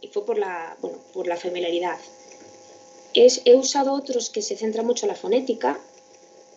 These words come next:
con mucha rima, palabritas cortas que riman, insisto mucho, las repito, porque además estás así adquiriendo sonidos un poco difíciles para los hispanohablantes, porque son sonidos vocálicos que no tenemos.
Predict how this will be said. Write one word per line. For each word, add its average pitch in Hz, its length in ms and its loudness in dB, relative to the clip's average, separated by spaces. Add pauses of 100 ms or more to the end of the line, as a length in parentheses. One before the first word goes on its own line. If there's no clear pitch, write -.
(440)
con 196 140 4
mucha 226 280 2
rima, 247 520 2
palabritas 202 540 0
cortas 220 500 0
que 175 180 -4
riman, 220 600 0 (300)
insisto 208 440 2
mucho, 233 400 0
las 185 160 -2
repito, 214 840 0 (880)
porque 415 240 0
además 427 280 0
estás - 300 -4
así 240 180 -2
adquiriendo 233 440 0
sonidos 233 520 2
un 254 120 -2
poco 262 220 2
difíciles 220 420 -2
para 196 200 -4
los 185 200 -4
hispanohablantes, 196 760 -4
porque - 240 -10
son 226 340 -2
sonidos 226 360 2
vocálicos 214 420 2
que 185 100 -6
no 190 100 -4
tenemos. - 580 -2